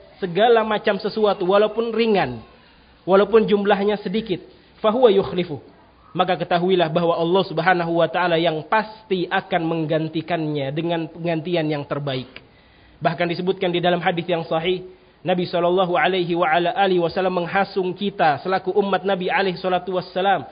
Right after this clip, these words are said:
untuk memperbanyak sedekah adalah walau bisyiqqi tamrah,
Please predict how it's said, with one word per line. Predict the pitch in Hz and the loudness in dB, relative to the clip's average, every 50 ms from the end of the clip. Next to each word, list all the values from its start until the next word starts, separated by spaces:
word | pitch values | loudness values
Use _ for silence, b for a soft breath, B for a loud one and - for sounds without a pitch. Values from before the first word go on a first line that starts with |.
| B B B B B B | B B B B B B
untuk | - 196 190 180 165 196 185 | 2 2 2 2 0 -2 -2
memperbanyak | 190 180 185 160 - 180 185 170 160 180 190 196 190 175 180 - | -2 -2 -2 -2 -2 -4 -4 -2 0 0 0 2 0 -2 -2 -2
sedekah | - 196 190 190 185 - 208 208 196 B B B B B B B B B | -2 0 2 2 2 2 2 0 0 B B B B B B B B B
adalah | 165 165 156 170 165 170 160 143 | 0 2 2 4 4 2 2 2
walau | 151 160 170 175 170 170 170 165 160 | 2 4 4 6 6 6 4 2 2
bisyiqqi | 156 151 165 151 - 143 135 - - - 170 165 | 0 -2 -4 -2 -2 -4 -4 -4 -6 -8 -8 -2
tamrah, | - 196 185 196 190 190 196 190 165 B | 0 0 0 2 2 2 2 2 2 B